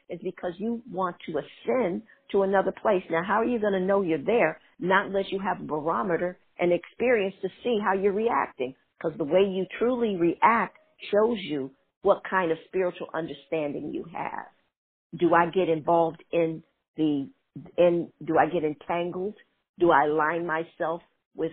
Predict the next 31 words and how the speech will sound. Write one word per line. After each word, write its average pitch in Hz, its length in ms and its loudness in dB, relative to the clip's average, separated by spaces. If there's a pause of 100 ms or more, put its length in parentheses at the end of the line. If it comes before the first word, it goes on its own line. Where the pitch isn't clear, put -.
(120)
all 165 300 2
of 143 120 -8
the 151 80 -4
negative, 190 600 -2 (160)
or 160 320 -6 (220)
am 175 160 -2
I 160 140 -2 (100)
able 190 340 0
to 165 120 -12 (140)
stay 156 300 0
above 156 400 0
it 113 240 -2 (960)
and 156 160 2
then 175 280 4 (160)
call 190 440 4
on 170 220 -4
that 156 260 -4
energy 147 680 -8 (420)
to 170 120 -4
allow 165 340 6
me 170 360 -2
to 160 80 -6
love 156 400 2 (380)
and 170 140 -6
to 175 80 -8
bring 160 300 -2 (160)
peace 170 220 -8 (120)
and 156 260 -4
joy 151 360 4 (300)
into 185 420 0
the 143 100 -4